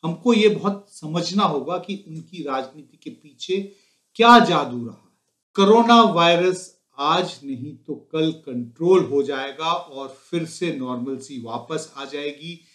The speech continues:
राजनीति जैसे पहले चलती थी, उसी तरह से चलती रहेगी।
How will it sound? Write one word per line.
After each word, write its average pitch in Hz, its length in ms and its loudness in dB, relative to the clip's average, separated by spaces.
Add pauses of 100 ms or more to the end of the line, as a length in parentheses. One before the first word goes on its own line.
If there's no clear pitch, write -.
(260)
राजनीति 165 880 0
जैसे 147 400 -4
पहले 131 400 -6
चलती 147 460 -8
थी, 160 340 -14
उसी - 220 -16
तरह 123 280 -12
से 123 180 -14
चलती 120 540 -12
रहेगी। 101 520 -18